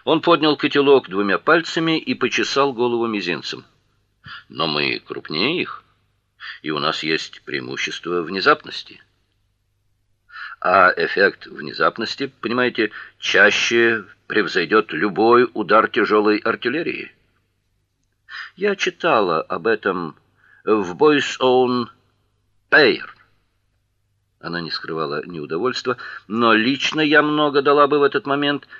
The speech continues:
за единственный револьвер». «Ношение оружия без всякой причины запрещено», заявил он внушительно.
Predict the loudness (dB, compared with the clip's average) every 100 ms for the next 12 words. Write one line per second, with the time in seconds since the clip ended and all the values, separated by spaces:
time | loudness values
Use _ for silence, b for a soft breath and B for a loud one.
0 | B -4 -2 -2 -4 -6 -6 -6 -6 -6
1 | -8 -6 -4 -4 -4 -6 -8 -12 -18 _
2 | _ _ _ _ _ _ _ _ _ -12
3 | -4 -2 2 2 2 2 4 4 2 0
4 | 0 2 0 -2 -2 0 -2 -4 -4 -2
5 | 0 2 0 0 _ _ _ _ _ -6
6 | -4 -4 -8 -14 -16 -16 -8 -8 -8 _